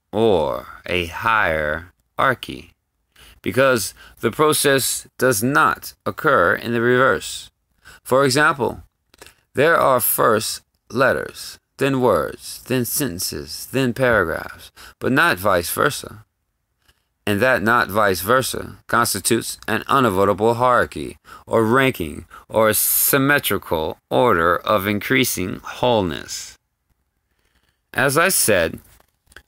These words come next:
all of the world's great wisdom traditions are basically variations of the perennial philosophy, of the great hierarchy of being. In this wonderful book,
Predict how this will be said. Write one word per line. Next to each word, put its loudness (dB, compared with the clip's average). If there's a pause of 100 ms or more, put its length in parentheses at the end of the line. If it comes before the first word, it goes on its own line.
(160)
all 4
of 0
the 4
world's 4
great 2
wisdom 0
traditions -2
are 2
basically 0
variations 2
of -4
the -2
perennial 2
philosophy, 0 (800)
of 0
the 0
great 0 (280)
hierarchy 0
of -6
being. -2 (760)
In 2
this 2
wonderful 2
book, -4